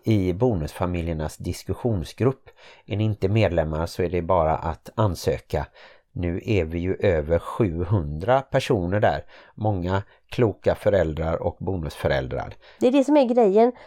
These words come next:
Speaker 2: Alla i vår grupp är så kloka och härliga och bra, så det är sällan som någon skriver någonting, för det är inga problem.
Speaker 1: <laughs> Jag tycker att det dyker upp inlägg. Det är väl jag som borde vara bättre på att, eh, svara, men där har
Speaker 2: Ja, men
Speaker 1: jag
Speaker 2: jag
Speaker 1: en
Speaker 2: menar att det är
Speaker 1: fantastisk fru.
Speaker 2: positivt.
Speaker 1: Ja,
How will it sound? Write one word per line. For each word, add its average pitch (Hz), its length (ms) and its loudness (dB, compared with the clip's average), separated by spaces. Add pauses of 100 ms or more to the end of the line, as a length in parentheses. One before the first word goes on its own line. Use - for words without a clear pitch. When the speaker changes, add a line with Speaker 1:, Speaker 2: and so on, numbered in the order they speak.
(160)
Speaker 2:
Alla 269 340 4
i 320 40 6
vår 269 240 4
grupp 190 320 2
är 277 300 4
så 233 240 2
kloka 214 540 2
och 185 80 2
härliga 175 420 4
och 170 60 2
bra, 170 160 4 (300)
så - 140 -2
det 196 60 6
är 196 40 4
sällan 196 460 4
som 262 120 4
någon 226 160 6
skriver 208 420 4
någonting, 208 320 4
för 220 80 2
det 233 180 0
är 233 80 6
inga 285 160 6
problem. 262 560 4 (560)
Speaker 1:
<laughs> 175 640 -2
Jag - 200 -2
tycker 151 220 2
att 143 140 2
det 135 100 0
dyker 120 360 2
upp 87 220 -2
inlägg. 90 560 2
Det 104 320 4
är 107 40 6
väl 104 280 4
jag 90 260 6
som 98 240 -2
borde 92 300 0
vara 90 260 2 (420)
bättre 92 420 0
på 90 320 2
att, - 420 -4
eh, 85 120 2
svara, 95 580 0
men 104 420 -2
där 110 160 4
har - 100 2
Speaker 2:
Ja, 269 40 4
men 277 80 4
Speaker 1:
jag 285 80 4
Speaker 2:
jag 285 60 6
Speaker 1:
en 269 60 4
Speaker 2:
menar 262 180 6
att 226 120 2
det 220 100 6
är 214 40 4
Speaker 1:
fantastisk 208 140 -4
fru. 294 80 2
Speaker 2:
positivt. 202 840 0
Speaker 1:
Ja, 123 240 4